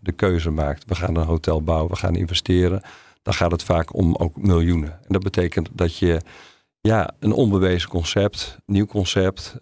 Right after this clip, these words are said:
eh, dat kost altijd wat meer tijd om daar de financiering ook voor, eh, voor, eh, voor rond te krijgen. Maar uiteindelijk, eh, ja, moet je bereid zijn om die, eh, die stap te nemen. En een hotel, het hangt een beetje vanaf in welke stad je zit. Je ziet bijvoorbeeld in Amsterdam is de hotelmarkt heel sterk. Heeft ook te maken met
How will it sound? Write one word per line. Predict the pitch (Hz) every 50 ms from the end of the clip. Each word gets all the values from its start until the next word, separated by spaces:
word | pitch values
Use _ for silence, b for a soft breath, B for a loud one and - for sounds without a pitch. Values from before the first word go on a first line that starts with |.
| -
eh, | - 104 92 85 82 80 90 92
dat | 92 92 85
kost | - - 95 - -
altijd | - 92 - 92 85
wat | 90 85 82
meer | 82 85 82 80
tijd | - - 90 85 80 78 - -
om | - 98
daar | 90 82 82 82
de | 78 -
financiering | - 90 82 82 78 - - 123 123 123 120 -
ook | - 110 -
voor, | - - - 101 98 95 98 95 92
eh, | 92 90 90 87 - -
voor, | - - - - 92 90 87 90
eh, | 92 98
voor | - - - 87
rond | 90 87 82 80
te | -
krijgen. | - - 98 104 98 101 98 - - - - b b b b b b b b b b -
Maar | - 87 87 87 -
uiteindelijk, | - 104 92 107 101 107 110 101 87 90 - - - -
eh, | - 98 87 85 85 82 82 90
ja, | - - - 95 90
moet | 90 87 90
je | - 101
bereid | 85 90 90 87 90 87
zijn | - 95 90
om | - 95 82
die, | 87 87 85 85 85 85
eh, | -
die | 87 87
stap | 85 - - 90 - - -
te | - 85
nemen. | 82 85 98 113 127 143 185 190 b b b b b b b
En | - 90 87 - -
een | 104 92
hotel, | 85 80 95 92 - - 95 92 104 110
het | - 98
hangt | 87 101 110 -
een | 101 92
beetje | 101 110 107 87
vanaf | 90 87 87 85 - - - _
in | - - 95
welke | 85 87 87 - -
stad | 87 - - 98 101 -
je | - 143
zit. | - - 160 151
Je | - 98
ziet | - 92 87
bijvoorbeeld | 87 87 80 82 87 82 78 -
in | - 80
Amsterdam | - 85 80 - - - 87 95 101 95 85
is | - 85 -
de | -
hotelmarkt | 80 85 82 - 87 82 78 78 80 80 - -
heel | 82 80 78
sterk. | - - - 98 107 131 147 143 -
Heeft | - 101 - - 95
ook | 82
te | - -
maken | 90 87 82 85 - - 82
met | 80 78 78 -